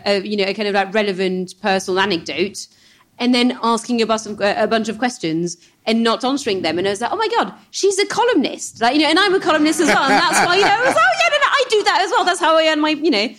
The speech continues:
my money." But yeah, so I think that's kind of my, so my, my, my slightly hot take, I think, is that as a result, she would not make a good prime minister, but I think she would make quite a good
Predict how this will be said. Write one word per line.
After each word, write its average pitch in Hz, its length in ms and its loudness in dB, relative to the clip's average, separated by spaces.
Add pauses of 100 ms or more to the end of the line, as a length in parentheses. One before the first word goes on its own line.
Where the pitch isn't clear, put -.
(180)
my 262 120 0
money." 302 260 2 (140)
But 339 100 2
yeah, 359 80 2
so 359 100 0
I 349 60 0
think 359 160 2
that's 359 180 -2
kind 330 200 0
of 294 140 0
my, 277 480 2 (200)
so 294 140 0
my, 269 160 4
my, 262 180 2
my 254 140 2
slightly 240 280 0
hot 214 320 -2
take, 175 220 -2
I 180 80 0
think, 175 260 0
is 190 180 -2
that 180 360 -2 (720)
as 233 200 0
a 220 80 2
result, 196 400 2
she - 160 -8
would 196 220 0
not 190 180 2
make 180 220 0
a 185 40 0
good 175 220 -2
prime 175 220 0
minister, 175 500 -2
but 185 100 0
I 190 120 2
think 208 240 -4
she 214 180 -6
would 196 260 0
make 190 220 -2
quite 190 320 -4
a 202 60 -10
good 175 440 -2